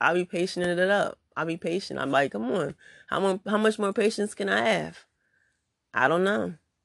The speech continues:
I, I really don't know. I be like, "Damn." <laughs> I hope y'all ain't forget about me, but you know what I'm saying? Like, just keep your patience. Keep, keep keep your posture through these times, 'cause a lot of people is trying.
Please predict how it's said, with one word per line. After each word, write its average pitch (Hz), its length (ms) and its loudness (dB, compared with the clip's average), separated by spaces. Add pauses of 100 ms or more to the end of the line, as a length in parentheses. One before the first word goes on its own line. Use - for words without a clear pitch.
(340)
I, 156 220 8
I - 40 10
really 175 220 2
don't 160 160 0
know. 147 280 -4 (240)
I 151 100 -2
be 151 100 -6
like, 151 340 0
"Damn." 147 500 -4
<laughs> - 60 -10
I 262 600 2 (920)
hope 240 120 6
y'all 240 100 8
ain't 233 140 6
forget 226 200 4
about 185 260 4
me, 170 100 -2
but 170 220 4
you 175 80 0
know 180 60 2
what 170 80 4
I'm 180 60 -4
saying? 160 220 -4
Like, 156 340 0 (480)
just - 160 -2
keep 254 180 2
your 185 160 8
patience. 170 500 0
Keep, 208 260 -6
keep 262 340 -4 (600)
keep 254 200 0
your 180 100 6
posture 160 800 2
through 160 100 -6
these 165 200 -6
times, 156 380 0
'cause 151 160 -2
a 160 60 2
lot 165 160 8
of 185 60 -2
people 214 320 -2
is 160 140 -4
trying. 156 640 0